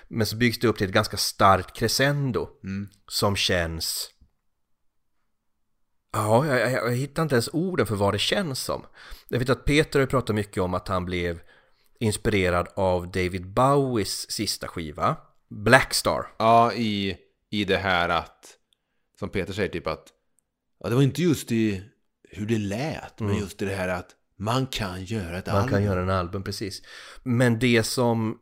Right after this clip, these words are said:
Speaker 1: den skivan har gemensamt med en annan skiva som jag alltid har sammankopplat Black Star med,
Speaker 2: Mm.
Speaker 1: är Van Morrisons Astral Weeks, som
Speaker 2: Mm.
Speaker 1: jag tycker är en av de topp tre bästa skivor som har gjorts,
Speaker 2: Mm.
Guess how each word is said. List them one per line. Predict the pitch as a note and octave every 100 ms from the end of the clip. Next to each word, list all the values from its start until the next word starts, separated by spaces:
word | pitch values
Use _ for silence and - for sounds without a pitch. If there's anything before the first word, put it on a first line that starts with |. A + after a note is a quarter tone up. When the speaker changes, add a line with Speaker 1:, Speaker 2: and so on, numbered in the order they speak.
| -
Speaker 1:
den | A2 G#2+ C3+ D3
skivan | - D3 A#2+ F#2+ G2 F#2+
har | F#2+ G2
gemensamt | G2 F#2+ F2+ F2+ - F#2+ F#2 F2+
med | F#2+
en | G2+
annan | A#2 A#2 G2 A#2+ D#3
skiva | - D3 A2 F2+ F2+
som | - F#2+
jag | F#2
alltid | F#2+ - F2
har |
sammankopplat | G2 F2 E2+ F#2 F2+ F#2+
Black | B2+ C#3 -
Star | - G#2
med, | F#2 D2 - -
Speaker 2:
Mm. | G2 F#2 F2+
Speaker 1:
är | G2 F2
Van | G2
Morrisons | G2+ A2+ G#2+ G2 F2+ -
Astral | B2+ B2+ - G2 F2+
Weeks, | - - - _
som | -
Speaker 2:
Mm. | G2
Speaker 1:
jag | F2+
tycker | E2+ -
är |
en | E2 D#2+
av |
de | D#2+
topp | E2+ - _ _ -
tre | F#2 E2+
bästa | D#2+ - D#2+
skivor | F#2 D#2+
som | -
har | D#2
gjorts, | - - - -
Speaker 2:
Mm. | G2+ G2